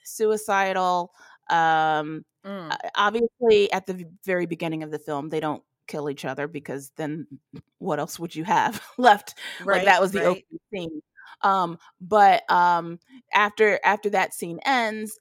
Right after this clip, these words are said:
Speaker 1: uh, we realize one of the characters, played by Christopher Abbott, who, by the way, we interviewed here on Black Girl Nerds for Black Bear,
Speaker 2: Mm-hmm.
Speaker 1: um, he, uh, is a mental health patient who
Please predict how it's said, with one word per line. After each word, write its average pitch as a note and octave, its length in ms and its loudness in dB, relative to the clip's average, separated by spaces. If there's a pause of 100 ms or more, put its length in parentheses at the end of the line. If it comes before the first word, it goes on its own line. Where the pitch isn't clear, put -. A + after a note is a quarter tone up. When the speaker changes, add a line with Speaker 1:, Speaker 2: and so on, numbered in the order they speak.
Speaker 1:
uh, E3 260 2
we F3+ 120 -8
realize F#3 580 0
one G#3+ 220 0
of G3+ 180 -4
the F3 300 -4
characters, F3 640 -6
played D#3+ 220 -6
by D#3+ 100 -4
Christopher - 500 -10
Abbott, D#3+ 400 0
who, C#4 160 -6
by A#3+ 160 0
the F#3 80 -8
way, F3+ 140 -6
we D#3+ 100 -8
interviewed D#3 340 -10
here D#3 180 -10
on D#3 100 -10
Black D3 240 -8
Girl D3+ 160 -8
Nerds D3 340 -8
for - 80 -18
Black C3+ 300 -8
Bear, B2 240 -12 (280)
Speaker 2:
Mm-hmm. G3+ 200 -10
Speaker 1:
um, E3+ 380 -2 (360)
he, G#3+ 540 -4 (300)
uh, E3+ 580 4
is E3+ 340 -4
a E3 260 -6
mental A3 400 0
health A3 280 0
patient G3 800 -4 (220)
who F#3 240 -4